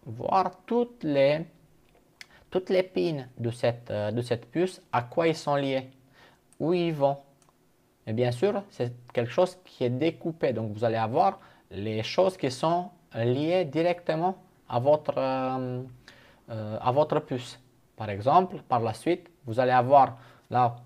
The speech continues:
par exemple, vous avez des, des choses comme, vous voyez les, les flèches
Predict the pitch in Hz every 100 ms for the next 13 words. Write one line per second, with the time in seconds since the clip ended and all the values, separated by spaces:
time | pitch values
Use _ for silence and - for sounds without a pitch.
0 | - 113 113 151 143 117 - 120 127 123
1 | 139 127 117 110 110 110 113 110 - 151
2 | 147 - - 131 143 - _ _ _ -
3 | 110 127 131 127 123 120 127 - 147 147
4 | - -